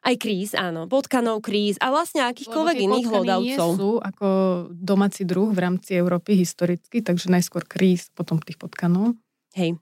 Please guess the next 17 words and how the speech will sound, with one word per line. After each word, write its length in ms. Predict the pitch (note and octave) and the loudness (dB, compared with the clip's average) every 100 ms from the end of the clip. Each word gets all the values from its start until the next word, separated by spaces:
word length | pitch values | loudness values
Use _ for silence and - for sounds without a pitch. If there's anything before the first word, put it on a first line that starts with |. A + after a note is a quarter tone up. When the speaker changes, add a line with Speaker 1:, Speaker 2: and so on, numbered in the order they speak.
| _ | _
Speaker 1:
ale, 280 | A3 C#4 D4+ | 0 2 0
a, 300 | - A#3 A#3+ | -2 0 0
takto, 320 | A3 C#4 - - | 0 -4 -4 -8
Yersinie 640 | - A3 A3 C4 A#3+ B3 F3+ | 0 0 2 2 4 4 2
je 80 | |
to 120 | G3 D#3 | 0 2
jedno. 500 | F3 G3 E3 E3+ A#3 - - - - | 2 2 0 -2 -4 -12 -20 -20 -4
Identifikovali 840 | B3+ C4+ C#4 C4+ B3+ B3+ A#3 A3 | 2 2 0 -4 -2 0 0 0
vyše 260 | A3 G3 - | -4 -6 -6
dvesto 680 | G#3 G#3 G#3 A3 - A3 G#3 | -4 0 0 -2 0 2 2
druhov 580 | G3 G#3 G3+ G3 G3 F#3+ | 0 0 2 2 2 0
cicavcov, 760 | - F3 - F#3+ F#3 G3 F3+ E3+ | -2 -4 0 0 2 0 0 0
u 140 | - | -6
ktorých 480 | - G3+ F3+ F3 F#3 | -2 2 2 2 -2
Yersinia 640 | - F3+ F3 - F3+ E3+ F3 | 2 2 2 0 2 2 0
s-, 300 | - F3 - | -2 -2 0
vie 480 | F3+ F#3+ E3+ E3 | 4 4 4 0